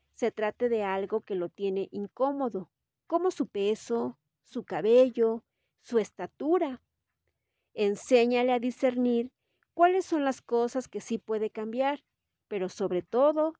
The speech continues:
enséñale a respetar su cuerpo de forma íntegra. No necesita cambiar para sentirse cómodo o aceptado.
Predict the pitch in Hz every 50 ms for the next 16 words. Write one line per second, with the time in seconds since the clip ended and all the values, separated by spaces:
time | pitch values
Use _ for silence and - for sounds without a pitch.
0 | _ _ 190 196 196 - - - 269 269 262 247 247 233 226 226 226 233 240 -
1 | _ _ _ _ _ _ _ 233 226 233 233 240 - _ 262 254 - - 302 311
2 | - - 339 - _ - 269 254 247 - - _ 247 254 262 254 _ _ - 220
3 | 214 - - 240 233 233 226 220 226 220 240 - _ _ 277 277 262 240 - _
4 | 170 160 - - - 196 - _ _ _ _ _ _ _ _ - 220 240 262 285
5 | 294 302 302 339 330 - 269 - - - 247 - - 262 254 - 240 214 202 185
6 | 196 233 247 262 277 311 302 - - 233 220 214 - - 226 208 - - 240 233
7 | - - 233 202 - _ 240 262 294 339 349 330 294 240 214 202 185 160 - _
8 | _ _ 202 208 202 208 - - 226 - _ _ 185 160 156 - - 208 -